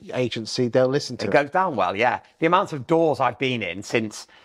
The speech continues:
Speaker 2: doing the vendor farming videos back in the day, <clears throat> which I'm also starting to do again, by the way. The, the, the amount of doors I've been in is incredible about people who know you. "Oh, I feel like I know you. Oh, Ian, how are you?" Never met before,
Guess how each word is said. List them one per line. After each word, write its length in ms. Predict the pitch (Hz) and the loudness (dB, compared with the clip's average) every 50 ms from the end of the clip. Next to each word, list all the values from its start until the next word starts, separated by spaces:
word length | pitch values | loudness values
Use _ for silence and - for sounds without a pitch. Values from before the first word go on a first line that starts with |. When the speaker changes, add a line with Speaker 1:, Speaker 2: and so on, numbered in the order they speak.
| _ _ _ - | _ _ _ -4
Speaker 2:
doing 220 | - - 135 123 | -2 0 2 2
the 60 | 120 | 2
vendor 320 | 101 127 127 123 123 117 110 | 4 4 4 4 2 -2 -4
farming 480 | - - 131 127 127 123 120 113 95 | -2 -2 0 0 0 -2 -4 -6 -8
videos 500 | - 101 87 87 90 85 80 85 92 - - | -8 -8 -6 -2 -2 0 0 -2 -4 -4 -4
back 180 | 101 - - | -4 -4 -4
in 80 | - 95 | -4 -4
the 60 | 92 | 0
day, 420 | - 104 98 82 76 82 101 101 _ _ - - - - - - - - - - - _ _ _ _ - | 2 2 2 2 0 -6 -8 -12 _ _ -20 -20 -20 -20 -20 -18 -20 -20 -20 -20 -20 _ _ _ _ 2
<clears throat> 320 | 220 226 175 156 139 - | 2 2 2 2 0 0
which 160 | - 131 - | -2 -2 0
I'm 160 | 135 127 131 - - | 0 0 0 2 2
also 260 | 147 143 - - 110 | 0 0 0 -2 -4
starting 320 | - - 107 - - 110 | -2 -2 -4 -4 -4 -8
to 100 | - 110 | -6 -4
do 60 | 98 | -2
again, 320 | 95 95 92 92 101 104 104 | -2 0 0 0 -2 -2 -4
by 80 | - - | -6 -4
the 80 | 92 | -2
way. 200 | 92 95 104 113 - - - _ _ _ _ _ _ _ - | 0 0 -2 -2 -6 -14 -20 _ _ _ _ _ _ _ -4
The, 240 | 123 98 151 151 - - | 0 0 0 0 -2 -4
the, 280 | - 113 139 131 135 135 | -2 0 0 0 0 0
the 80 | 131 143 | 0 2
amount 260 | 151 160 165 156 - | 2 2 0 0 -2
of 160 | 139 123 117 | -6 -4 -2
doors 400 | 107 151 151 151 139 123 113 - - | 0 0 2 4 2 2 0 0 0
I've 280 | 117 117 117 117 107 - | 0 0 0 0 -2 -4
been 260 | 143 135 135 131 110 | -2 0 0 0 -2
in 320 | 95 87 85 87 107 110 - _ _ _ _ _ _ _ _ _ - - | -2 -4 -6 -8 -10 -12 -14 _ _ _ _ _ _ _ _ _ -8 -4
is 160 | - 123 110 | -2 0 2
incredible 500 | 131 127 113 - 165 185 208 135 120 107 | 2 2 2 4 2 2 2 2 0 2
about 220 | 110 110 131 120 - | 2 2 0 0 0
people 180 | 151 139 135 | -2 -4 -2
who 80 | 139 151 | 0 0
know 240 | 156 156 160 202 254 262 | 2 2 2 2 0 -2
you. 200 | - - - - - - - - - _ _ _ _ _ - | -4 -8 -12 -12 -14 -20 -20 -20 -20 _ _ _ _ _ -2
"Oh, 260 | 359 269 226 139 - - - - _ | -2 -2 -4 -10 -12 -14 -18 -18 _
I 60 | - 117 | -18 -8
feel 200 | - - 147 123 | -2 0 2 2
like 140 | 123 - | 2 0
I 40 | 131 | 0
know 160 | 127 139 143 | 0 0 0
you. 240 | 139 117 107 98 92 - _ _ _ _ - | 0 0 -2 -4 -6 -10 _ _ _ _ -2
Oh, 180 | 381 370 370 349 | 0 0 2 2
Ian, 240 | 302 202 185 156 131 | 2 2 0 0 0
how 140 | 151 165 | 0 0
are 40 | 160 | 0
you?" 260 | 151 147 135 120 101 - _ _ _ _ - | 0 0 0 -2 -4 -6 _ _ _ _ -4
Never 180 | 120 131 117 107 | 0 0 0 2
met 160 | 110 104 - | 0 -2 -2
before, 380 | - - - 92 90 90 - | -4 -10 -8 -6 -6 -6 -8